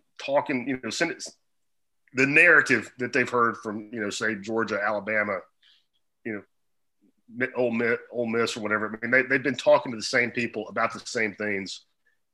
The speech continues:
for, for a year, whereas Tennessee's got a new story to sell.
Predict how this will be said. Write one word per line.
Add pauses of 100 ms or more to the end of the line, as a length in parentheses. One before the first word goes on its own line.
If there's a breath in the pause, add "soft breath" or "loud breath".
for,
for
a
year,
whereas
Tennessee's
got
a
new
story
to
sell.